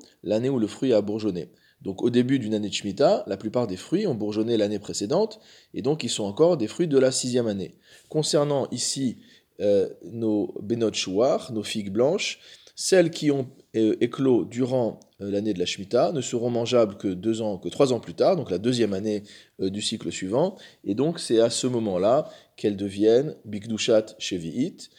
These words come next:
She'en Osot les Shalosh Shanim, car ces fruits poussent tous les trois ans. Rabbi Yehuda Omer, d'après Rabbi Yehuda, Haparsiyot, en ce qui concerne un autre type de figues, des figues perses,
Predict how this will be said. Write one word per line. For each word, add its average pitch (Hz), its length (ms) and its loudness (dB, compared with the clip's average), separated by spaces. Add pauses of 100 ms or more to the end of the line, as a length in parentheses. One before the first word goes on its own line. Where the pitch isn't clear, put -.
(180)
She'en 151 580 6
Osot 135 420 2
les 95 100 -2
Shalosh 110 360 2
Shanim, 131 420 -4
car 127 460 4
ces - 180 -6
fruits 123 320 -4
poussent 131 480 -2 (100)
tous 123 120 -2
les 107 100 6
trois 85 300 -4
ans. - 80 -14 (960)
Rabbi 117 360 0
Yehuda 139 360 6
Omer, 92 380 0 (600)
d'après 123 300 2
Rabbi 127 280 4
Yehuda, 98 600 0 (240)
Haparsiyot, 117 920 2 (800)
en 113 100 -2
ce - 100 -8
qui 127 120 -4
concerne 127 640 0
un 120 160 0
autre 160 260 2
type - 380 -4 (380)
de 98 120 -4
figues, 147 460 -6 (260)
des 101 160 -4
figues 120 360 -6
perses, 143 340 4